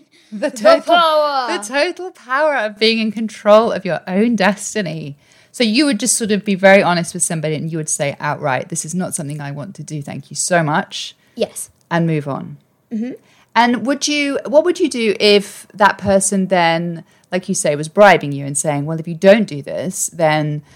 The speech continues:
Speaker 1: you know, I'm not gonna be your friend. Or if you don't speak to me or you don't wanna play this game, then I'm not gonna be your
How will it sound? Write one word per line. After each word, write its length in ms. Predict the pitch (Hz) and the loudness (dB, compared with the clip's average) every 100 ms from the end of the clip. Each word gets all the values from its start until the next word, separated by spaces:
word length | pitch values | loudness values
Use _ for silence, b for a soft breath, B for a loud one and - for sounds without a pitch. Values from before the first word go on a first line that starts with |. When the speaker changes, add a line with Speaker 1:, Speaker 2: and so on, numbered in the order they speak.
| b b | b b
Speaker 1:
you 80 | 170 | -2
know, 60 | |
I'm 100 | 147 | 0
not 120 | 175 165 | 0 0
gonna 160 | 160 | -2
be 80 | 156 | -2
your 120 | 151 151 175 | -4 -4 -2
friend. 340 | 135 127 131 | -2 -4 -8
Or 220 | 143 156 | -6 -6
if 140 | 156 165 | -4 -6
you 80 | |
don't 440 | 151 170 175 143 - | -2 0 -2 -6 -6
speak 460 | - - - 170 - | -8 -6 -6 -6 -6
to 60 | 156 | -8
me 180 | 139 156 | -6 -2
or 180 | 156 | -2
you 100 | 147 | -2
don't 220 | 147 170 147 | 0 0 0
wanna 140 | 147 | -6
play 160 | - 151 | -6 -6
this 200 | 139 - | -6 -6
game, 340 | - 123 156 | -8 -8 -8
then 120 | 151 | -8
I'm 140 | 156 160 | -6 -8
not 140 | 151 | -8
gonna 160 | 165 147 | -10 -10
be 80 | |
your 80 | 147 | -12